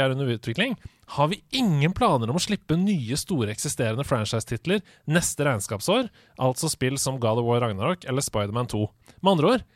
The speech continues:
det kommer ingen, apostrof, store utgivelser til PlayStation før tidligst første april tjue tjuefem.»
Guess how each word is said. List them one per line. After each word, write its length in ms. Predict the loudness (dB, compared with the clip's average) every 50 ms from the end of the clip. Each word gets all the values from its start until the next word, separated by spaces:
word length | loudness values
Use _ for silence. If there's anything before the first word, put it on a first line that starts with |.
| _ _ _ -6
det 100 | -6 -4
kommer 360 | -2 -2 0 0 0 -2 -2 -2 -2
ingen, 480 | -2 0 0 0 0 -2 -2 -2 -4 -8 -10 _ _ _ _ _ _ -6
apostrof, 460 | -4 -4 -2 -2 -2 -2 -2 -2 -6 -18 -12
store 400 | -6 -2 0 0 0 0 -2 -6
utgivelser 460 | -4 -4 -6 -6 -4 -4 -4 -4 -4 -6 _
til 100 | -8 -4
PlayStation 520 | -2 -2 -2 -2 -2 -4 -2 -2 -4 -4 -6 -10 _ _ _ _ -20
før 400 | -14 -8 -2 0 2 2 0 -2 -6 _ _ _ _ -12
tidligst 360 | -6 -4 -4 -2 -2 -4 -4
første 200 | -4 -8 -6 -6 -6
april 220 | -4 -4 -4 -4
tjue 180 | -4 -4 -6 -4
tjuefem.» 380 | -4 -6 -6 -6 -6 -8 -8